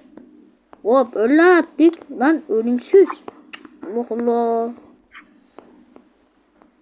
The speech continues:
Arkadaşlar şimdi biz iyi idare ettik. Çok şükür.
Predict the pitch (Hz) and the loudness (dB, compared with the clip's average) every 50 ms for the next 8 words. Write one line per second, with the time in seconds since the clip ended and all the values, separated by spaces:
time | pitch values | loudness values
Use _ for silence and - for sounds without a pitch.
0 | _ _ _ _ _ _ _ _ _ _ _ _ _ - - - - - - - | _ _ _ _ _ _ _ _ _ _ _ _ _ -20 -18 -18 -18 -18 -20 -20
1 | _ _ _ _ - - _ _ _ _ _ _ _ _ _ _ _ _ _ _ | _ _ _ _ -20 -20 _ _ _ _ _ _ _ _ _ _ _ _ _ _
2 | _ _ _ _ _ - - - _ _ _ _ _ _ _ _ - 214 233 262 | _ _ _ _ _ -20 -20 -20 _ _ _ _ _ _ _ _ -10 -8 -4 -4
3 | 294 277 269 285 220 226 - - 262 294 302 262 214 - - - - - _ _ | -2 -2 -2 -2 -4 -4 -4 -2 0 0 0 0 -2 -4 -8 -16 -18 -20 _ _
4 | _ _ _ _ - 220 240 294 302 - - - _ _ _ _ _ _ _ _ | _ _ _ _ -8 -2 0 0 0 0 -4 -20 _ _ _ _ _ _ _ _
5 | _ _ - 240 254 294 330 320 294 262 214 220 202 190 196 196 190 202 - _ | _ _ -4 0 4 6 6 6 4 2 0 -2 -4 -4 -4 -6 -8 -10 -12 _
6 | - 277 302 - _ _ _ _ _ _ _ _ _ _ - 220 220 - - - | -10 -10 -10 -10 _ _ _ _ _ _ _ _ _ _ -10 -10 -10 -10 -12 -18
7 | - - - 214 262 - - - | -18 -14 -10 -10 -10 -10 -12 -20